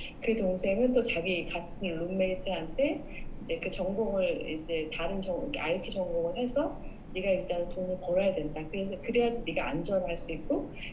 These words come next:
그다음에 이제 뭔가 도모할 수 있다."라는, 이제 하나, 보이지 않는 하나님을 믿고 의지하기에는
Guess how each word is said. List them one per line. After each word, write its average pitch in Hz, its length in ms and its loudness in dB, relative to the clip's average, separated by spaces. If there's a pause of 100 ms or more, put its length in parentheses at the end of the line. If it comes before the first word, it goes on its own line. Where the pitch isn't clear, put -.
(140)
그다음에 226 640 4
이제 160 120 0
뭔가 156 300 0 (340)
도모할 185 340 0
수 - 140 -4
있다."라는, 165 840 0 (360)
이제 185 100 -2
하나, 311 460 4
보이지 240 340 6
않는 214 220 2
하나님을 254 540 4
믿고 175 440 -2
의지하기에는 202 920 0